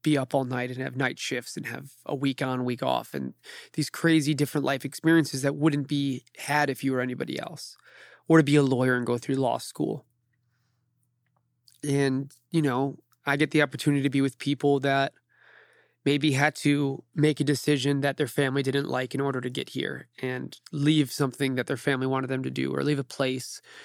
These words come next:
or not talk to people, or, or, or face the ridicule, and, and just all these different experiences that happen in this industry that are important and that help you grow. But that connection between people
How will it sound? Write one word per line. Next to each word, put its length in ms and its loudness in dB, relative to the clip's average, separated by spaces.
or 220 0
not 180 2
talk 280 4
to 100 -18
people, 500 -6
or, 560 4
or, 200 0
or 140 4
face 300 2
the 120 4
ridicule, 560 2
and, 140 -6
and 140 2
just 140 0
all 180 6
these 160 4
different 420 4
experiences 600 6
that 120 4
happen 340 2
in 80 2
this 180 -2
industry 400 0
that 120 0
are 60 4
important 440 0
and 140 0
that 120 0
help 220 0
you 100 0
grow. 300 4
But 180 -4
that 160 -2
connection 580 -2
between 340 -6
people 440 -2